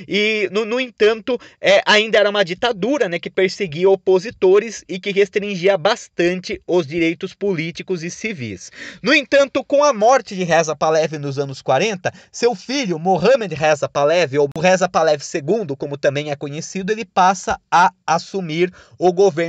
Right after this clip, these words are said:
do Irã, né, sendo o Shah do Irã, né, o título imperial do Irã antigo, né, o título imperial dos persas. É, no caso, o Reza Pahlavi segundo,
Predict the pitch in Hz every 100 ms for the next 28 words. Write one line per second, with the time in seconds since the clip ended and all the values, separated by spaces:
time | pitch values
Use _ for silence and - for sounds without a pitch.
0 | 175 170 208 180 151 190 185 180 170 170
1 | 180 190 185 - 196 214 190 _ 120 147
2 | 170 - - 160 170 151 98 92 131 127
3 | - 160 165 170 - _ - 165 143 175
4 | 170 151 143 151 147 160 156 135 151 -
5 | 156 139 - 175 110 104 113 117 151 143
6 | 151 156 147 160 147 139 151 147 147 -
7 | 156 143 101 - 92 - - - - -
8 | 202 240 190 262 - 220 226 190 220 -
9 | 220 220 208 254 226 196 190 185 175 -
10 | 180 147 165 196 190 202